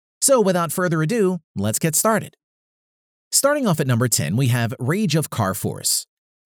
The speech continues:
This is a network team battle on machines five on five from the developer Extreme. Dive headlong into a deadly battle where players control the vehicles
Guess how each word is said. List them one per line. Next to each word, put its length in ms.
This 180
is 160
a 60
network 380
team 220
battle 300
on 140
machines 440
five 300
on 140
five 400
from 160
the 80
developer 480
Extreme. 480
Dive 240
headlong 420
into 260
a 60
deadly 320
battle 320
where 160
players 380
control 340
the 80
vehicles 540